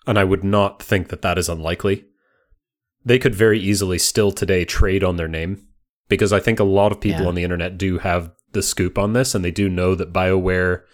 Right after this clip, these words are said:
Speaker 1: as a dream is not dead.
Speaker 2: Yeah. It's kind of like, um, the story of Infinity Ward that became Respawn and then made Titanfall,
Speaker 1: Yeah.
Speaker 2: you know?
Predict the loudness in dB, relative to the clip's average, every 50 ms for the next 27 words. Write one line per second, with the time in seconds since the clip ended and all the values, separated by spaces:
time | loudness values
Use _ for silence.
0 | _ _ _ _ _ _ _ _ _ _ _ _ _ _ _ _ _ _ _ _
1 | _ _ _ _ _ -2 0 0 0 0 -2 -2 0 2 4 4 4 4 2 0
2 | -2 -6 -8 -16 -16 -10 -6 -4 -2 -2 0 0 -2 -2 -2 -4 -4 -4 -4 -4
3 | -6 -10 -14 -20 _ _ _ _ _ _ _ _ _ _ _ _ _ _ _ _
4 | -20 -20 -20 -20 -20 -20 -20 -20 -20 -20 -20 -18 _ -6 -4 -4 -4 -4 -6 -14
5 | _ _ _ _ _ _ _ _ _ _ -20 _ _ _ _ _ -20 -16 -8 -2
6 | 0 2 4 4 4 4 4 4 4 4 6 4 2 0 -2 -2 2 2 4 4
7 | 4 4 2 0 -2 -2 -4 -6 -10 _ _ _ _ -12 -8 -6 -6 -4 0 2
8 | 4 4 4 2 2 -2 -4 -4 -4 -2 0 0 0 0 -2 -2 -2 -4 -4 -4
9 | -4 -4 -6 -6 -4 -6 -8 -6 -6 -6 -4 -4 -2 -2 -4 -4 -6 -4 -2 -2
10 | 0 0 -2 -2 -4 -4 -6 -6 -6 -6 -6 -4 -4 -6 -6 -6 -4 -4 -4 -4
11 | -6 -10 -8 -6 -4 -4 -4 -4 -4 -6 -6 -8 -10 -10